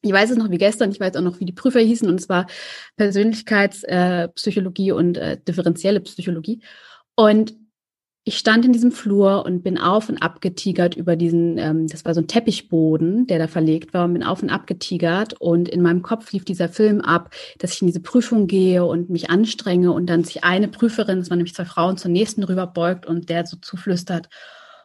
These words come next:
„Oh Gott, wie sollen wir das der Laura nur beibringen? Die hat sich völlig selbst überschätzt. Die weiß gar nichts. Wie ist die nur darauf gekommen, dass die Psychologin werden könnte? Das ist ein völliger Trugschluss. Die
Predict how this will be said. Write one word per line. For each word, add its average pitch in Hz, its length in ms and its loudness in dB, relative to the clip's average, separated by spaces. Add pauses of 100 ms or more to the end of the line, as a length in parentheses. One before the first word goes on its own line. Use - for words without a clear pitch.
(140)
„Oh - 160 -18
Gott, - 480 -8 (520)
wie 185 140 -2
sollen 190 240 -2
wir 190 60 -4
das - 200 -12
der 185 140 -10
Laura 196 320 -4
nur 214 140 0
beibringen? 269 720 4 (600)
Die 190 200 -2
hat - 160 -8
sich 190 200 -6
völlig 214 320 0
selbst 262 340 0
überschätzt. - 720 -4 (500)
Die 226 140 2
weiß 269 380 2
gar 190 200 0
nichts. - 280 -8
Wie 247 120 0
ist - 160 -12
die 262 60 4
nur 254 120 6
darauf 220 300 -2
gekommen, 233 340 -2
dass 214 140 -8
die - 100 -16
Psychologin 247 760 4
werden 175 280 0
könnte? 180 340 -2
Das 202 180 -4
ist - 180 -12
ein 214 160 -4
völliger 247 540 0
Trugschluss. 202 760 -2
Die 226 240 -2